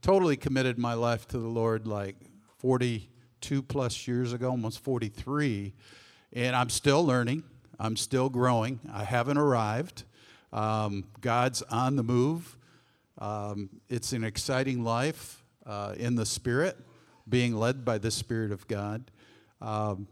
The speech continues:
you know, the Bible says that we're created in the image and likeness of God, spirit, soul, and body, in that order. But see, when we come into the world,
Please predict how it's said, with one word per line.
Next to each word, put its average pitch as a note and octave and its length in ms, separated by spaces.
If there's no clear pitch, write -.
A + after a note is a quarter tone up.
you A#2 160
know, A#2+ 140
the G#2+ 100
Bible B2 380
says C3+ 480
that A2+ 220
we're A#2 160
created C#3+ 560
in A2+ 100
the A#2+ 80
image B2+ 400
and A#2 100
likeness A#2+ 460
of A2 140
God, A2 320
spirit, - 580
soul, A#2 400
and G2 140
body, F2 400
in D3+ 380
that C3 340
order. B2+ 540
But B2+ 80
see, F#3+ 180
when E3+ 160
we D3+ 120
come E3+ 240
into F#3 260
the D#3+ 100
world, A#2+ 600